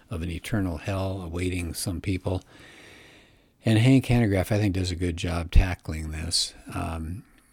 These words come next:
he starts with Matthew twenty-five, and this is Jesus talking, and he's talking about his return. "He will say to those on his left, 'Depart from me, you who are cursed, into the eternal fire prepared for the devil and his angels.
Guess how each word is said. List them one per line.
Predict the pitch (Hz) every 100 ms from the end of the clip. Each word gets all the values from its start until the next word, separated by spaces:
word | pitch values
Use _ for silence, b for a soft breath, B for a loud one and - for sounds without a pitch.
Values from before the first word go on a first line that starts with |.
| -
he | 110
starts | - 120 110 -
with | 101 87 -
Matthew | 104 104 - 82
twenty-five, | - - 95 78 - 101 90 78 85 - - b b b b b -
and | 82 85
this | 95 -
is |
Jesus | 85 98 95 92 78
talking, | - 90 85 - 85 90 - - b b b b b b - -
and | 80 82
he's | 87
talking | - 90 82
about | 82 82
his | - 90
return. | 85 80 - 98 87
"He |
will | 98 82
say | - 101
to | 87
those | 92 92 90
on | 87 85
his | 80
left, | 87 90 -
'Depart | - - 113 104
from | - 95
me, | 95 98 95
you | 92 90 90
who |
are | 80 82
cursed, | - 117 104 98 -
into | 90 -
the | 85 82
eternal | - 117 113 92
fire | - 101 98
prepared | 95 - - 107 98
for | - 78
the |
devil | 82 98 98 87
and | 82
his | 80
angels. | 95 98 95 95 95